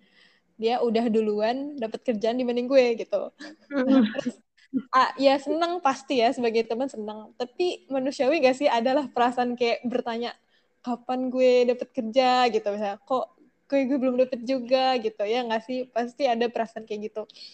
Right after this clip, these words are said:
Speaker 1: Nah, di saat itulah, di titik itulah gue waktu tuh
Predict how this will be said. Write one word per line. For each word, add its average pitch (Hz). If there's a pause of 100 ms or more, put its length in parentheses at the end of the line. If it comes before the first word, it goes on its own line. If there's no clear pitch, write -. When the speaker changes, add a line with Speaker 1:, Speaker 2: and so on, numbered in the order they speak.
(380)
Speaker 1:
Nah, 196 (300)
di 220
saat 226
itulah, 269
di 233
titik 233
itulah 233
gue 247
waktu 240
tuh 254